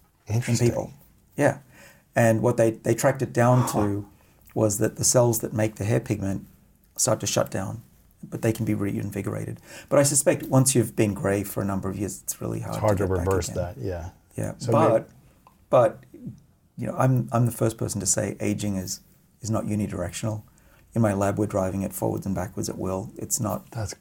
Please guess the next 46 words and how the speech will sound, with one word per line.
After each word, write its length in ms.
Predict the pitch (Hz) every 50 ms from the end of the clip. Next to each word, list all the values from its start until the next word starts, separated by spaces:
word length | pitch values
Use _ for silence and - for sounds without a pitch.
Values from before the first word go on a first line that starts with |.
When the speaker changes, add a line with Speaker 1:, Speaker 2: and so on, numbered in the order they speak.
| -
Speaker 1:
really 140 | - 92 110 113 104
Speaker 2:
crazy. 80 | 95 -
Speaker 1:
difficult 480 | - 104 - 117 107 - 107 - -
anymore 380 | - 101 98 98 95 104 104 104
once 280 | 107 104 107 104 - -
you 60 | 107
figure 300 | - - 101 98 101 95
it 60 | 95
out. 300 | 95 98 104 - - - - _ _ _ _ _ _ _ _ _ _ _ _ _
Any 240 | - 117 104 - 92 -
high 140 | - 101 98
school 200 | - - 110 107
student 320 | - - 117 110 - -
could 100 | - -
do 160 | - 117 -
it, 100 | - - - - _ - -
uh, 120 | - -
these 200 | 110 113 110 110
days 240 | - 110 107 107 107
in 80 | 107 107
a 60 | 110
mouse 380 | 107 110 113 107 117 - -
at 100 | - -
least. 380 | - 117 113 113 - - - - _ _ _ _ _ _ -
Speaker 2:
To 100 | - 110
drive 680 | 98 - - 101 101 101 101 98 92 - - - - - _ _ _ _ _ _ _
the 200 | 120 131 - 127
aging 240 | 120 110 113 113 -
process 500 | - 123 107 98 95 - - 110 95 -
faster 680 | - - - 131 113 117 110 95 - - 107 98 92 104
and 180 | - - 107
also 280 | 104 101 95 90 - 107
reverse 480 | 95 90 90 85 90 87 87 85 - -
it 180 | 87 76 - - _
at 120 | - - - - 104
any 100 | 92 90
time. 320 | - - - - - - - _ _ _ _ _ _
Speaker 1:
Right. 180 | - - - - - _ _ - _ _ _ _ _ _ _ _ _
Speaker 2:
Just 220 | - 156 - -
by 160 | 135 120 110
doing 200 | 92 120 117 110
a 60 | 98
few 180 | 85 - 110 104
of 60 | 95 87
these 200 | 85 80 - -
things. 300 | 98 - - - -